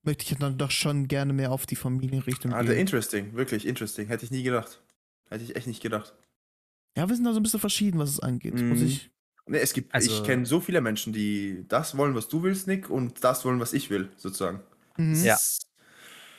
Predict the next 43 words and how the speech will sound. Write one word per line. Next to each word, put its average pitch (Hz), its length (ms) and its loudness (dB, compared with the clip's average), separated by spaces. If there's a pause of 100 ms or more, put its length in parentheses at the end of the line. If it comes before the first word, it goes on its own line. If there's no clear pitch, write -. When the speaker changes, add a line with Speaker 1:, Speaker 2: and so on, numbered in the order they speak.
(220)
Speaker 2:
heftig. - 560 -8
Aber 110 180 0
so 113 80 0
ein 110 80 0
Mittende-, 143 540 0
so - 100 -4
ein 110 220 -2
Mittelding 175 480 2
habe 170 140 4
ich 160 100 -2
eigentlich 147 240 2
nie 170 200 2
mitbekommen. 113 540 0 (1120)
Ob 107 160 -2
das 110 120 -4
überhaupt 110 220 0
möglich 127 320 0
ist. - 300 -4 (240)
Weißt 107 200 -4
du, 131 40 -6
was 143 100 -4
ich 156 80 -2
meine? 156 160 0
Entweder 139 300 0
du 127 60 0
nimmst 120 240 -2
Kind 185 340 0
oder 170 240 4
du 170 80 2
nimmst 170 180 2
Karriere. 147 440 2 (440)
Dazwischen 165 460 2
Speaker 1:
Mhm. 208 40 4
Speaker 2:
gibt's - 460 2 (320)
so 113 340 0
Work-Life-Balance 151 1080 4
ist 127 260 0
da 127 220 6
irgendwie 131 300 2
sehr 120 280 4
schwer 110 260 0
für 95 120 -10
mich. 98 320 -10